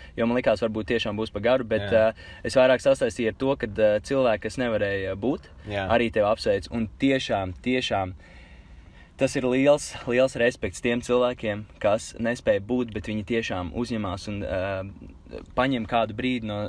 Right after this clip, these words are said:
Speaker 1: no saviem brīviem brīžiem un uztaisa tev video.
Speaker 2: Jā, tas tā arī,
Speaker 1: Apsveic.
Speaker 2: arī ir no sirds un arī no tiem cilvēkiem, protams, man dāvanas nevajag, un, ā, un tiešām tā kā man tas ir ļoti svarīgi, kad cilvēki arī atcerās par to, ka man dzimšanas diena, un, un jā, tiešām paldies Edgaram par, par tādu filmu, bija ļoti skaisti un forši, un,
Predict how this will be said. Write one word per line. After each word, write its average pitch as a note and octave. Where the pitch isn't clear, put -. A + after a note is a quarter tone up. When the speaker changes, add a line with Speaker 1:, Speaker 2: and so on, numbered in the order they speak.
Speaker 1:
no G#2
saviem D3
brīviem A#2+
brīžiem A2+
un G#2+
uztaisa G2
tev F#2+
video. G2
Speaker 2:
Jā, F#2
tas -
tā G2+
arī, G#2+
Speaker 1:
Apsveic. F#2+
Speaker 2:
arī A#2+
ir G#2
no G2+
sirds A#2+
un A2+
arī G#2+
no G2
tiem A#2+
cilvēkiem, G#2
protams, F#2+
man F2+
dāvanas G#2+
nevajag, F2
un, F2+
ā, F2+
un G#2
tiešām G2
tā G2
kā F#2+
man G#2+
tas G#2+
ir F#2+
ļoti G2+
svarīgi, G#2
kad F#2+
cilvēki G2+
arī A2
atcerās G2
par -
to, G#2+
ka G#2
man F#2
dzimšanas A#2+
diena, A2
un, F#2
un F#2
jā, F#2+
tiešām F2+
paldies F#2+
Edgaram G#2
par, F2+
par E2+
tādu E2+
filmu, A2
bija F#2
ļoti E2
skaisti F#2+
un D#2
forši, G#2+
un, D#2+